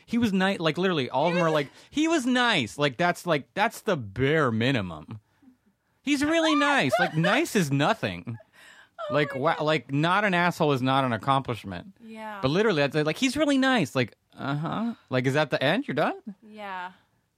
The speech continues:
Speaker 1: Like, it's not, it's weird. It's weird. I feel like I don't, I genuinely don't know what to, I can't offer advice to them. I'm like, "Yeah, man, you live in the worst place for this."
Speaker 2: Yeah,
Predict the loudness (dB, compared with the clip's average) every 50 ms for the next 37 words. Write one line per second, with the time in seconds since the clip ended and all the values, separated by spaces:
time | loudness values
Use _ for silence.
0 | _ _ -4 0 0 2 2 0 -4 -2 -2 -2 0 2 2 0 0 -4 -6 -4
1 | -2 0 2 2 0 -2 -6 -12 _ -8 -8 -6 -2 -2 0 0 -2 -2 -2 -2
2 | -2 -2 0 0 -2 -2 -2 -4 _ -2 -2 0 0 -2 -4 -6 _ _ _ _
3 | _ _ _ _ _ _ -6 -4 -4 -2 0 0 0 0 0 0 0 -2 -2 -2
4 | -2 -2 -2 -2 -2 -4 -4 -8 -10 -10 -12 -16 _ -6 -6 -6 -6 -4 -2 -2
5 | 0 2 2 0 0 -2 -4 -4 0 0 0 0 0 -4 -6 -6 -4 -4 -2 -2
6 | -2 -2 -4 -6 -4 -2 0 2 2 4 2 2 2 2 0 -2 -2 -2 -2 -2
7 | -2 -2 -2 -4 -2 -2 -4 -4 -6 -8 -8 -10 -10 -10 -8 -10 -8 -8 -8 -10
8 | -10 -12 -14 -14 -14 _ _ -4 -2 0 0